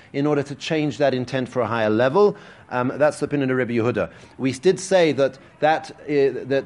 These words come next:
that machlokes, um, could apply only in the Durabbanans, but if it was a Deraisa mikveh, everyone agreed that it would be no good. But the other opinion said that it works, the machlokes is for a Deraisa mikveh, but if it was only a Durabanan mikveh,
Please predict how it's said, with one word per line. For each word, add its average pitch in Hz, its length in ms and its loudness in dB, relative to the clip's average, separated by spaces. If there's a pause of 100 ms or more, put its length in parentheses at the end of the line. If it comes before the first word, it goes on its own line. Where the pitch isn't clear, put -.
(120)
that 135 220 0
machlokes, 151 800 0 (360)
um, 127 400 -2 (920)
could 170 280 4
apply 147 460 2
only 156 380 2
in 147 140 0
the 131 60 0
Durabbanans, 127 800 0 (260)
but 131 240 0
if 139 220 -2
it 139 80 -2
was 135 120 -2
a 131 60 -2
Deraisa 139 540 0
mikveh, 160 240 -2
everyone 139 260 2
agreed 127 240 -2
that 120 140 -2
it - 20 -2
would 120 160 -2
be 123 80 -4
no 113 180 -6
good. 147 300 -6 (720)
But 135 420 0 (1200)
the 120 160 -4
other 170 240 2
opinion 151 400 -2
said 156 320 -2
that 131 120 0
it 123 120 -6
works, 165 480 0
the 127 120 -4
machlokes 139 560 0
is 143 120 -6
for 156 120 -2
a 147 60 2
Deraisa 151 460 0
mikveh, 180 340 0
but 139 100 0
if 139 140 -4
it - 20 -2
was 147 140 -2
only 151 160 0
a 143 60 -2
Durabanan 151 480 2
mikveh, 190 440 0